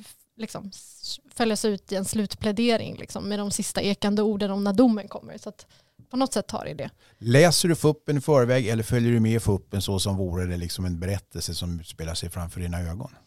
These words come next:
Speaker 1: Ja, för att när man läser en fupp i förväg så är, blir det ju inte en berättelse som utspelar sig framför ens ögon riktigt. Eh, om man inte vet exakt vart man ska hoppa in och bygga sin egna, liksom, berättelse. Så att, eh, jag tycker nästan att det är enklast att liksom,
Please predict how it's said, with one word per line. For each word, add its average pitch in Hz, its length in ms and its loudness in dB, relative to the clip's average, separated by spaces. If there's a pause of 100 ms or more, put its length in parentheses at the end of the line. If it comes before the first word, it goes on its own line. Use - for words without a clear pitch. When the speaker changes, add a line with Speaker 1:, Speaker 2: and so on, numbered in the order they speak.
(520)
Speaker 1:
Ja, 285 260 6
för 294 100 -2
att - 60 -2
när 285 80 6
man 277 140 6
läser 302 340 4
en 269 60 2
fupp - 320 -2
i - 60 -2
förväg 233 460 4
så - 80 2
är, 240 180 4
blir 247 260 4
det 262 60 2
ju 247 60 6
inte 202 180 2
en 202 60 0
berättelse 196 440 -2
som 190 180 -2
utspelar 196 360 -2
sig 190 140 -6
framför 196 280 -4
ens 196 160 -2
ögon 208 300 2
riktigt. - 560 -6
Eh, 208 640 2
om 254 140 8
man 254 100 10
inte 214 140 4
vet 220 140 4
exakt - 460 -2
vart 208 100 0
man 208 140 0
ska - 160 2
hoppa 202 180 4
in 196 180 2
och 196 60 2
bygga 202 320 4
sin 208 180 4
egna, 208 360 4
liksom, - 260 -2
berättelse. 196 520 -4 (480)
Så - 100 -8
att, - 180 -8
eh, 196 180 -6
jag 240 180 4
tycker 254 180 2
nästan 233 240 4
att 214 100 0
det 214 140 2
är - 20 0
enklast 220 640 4
att 202 140 0
liksom, 196 580 0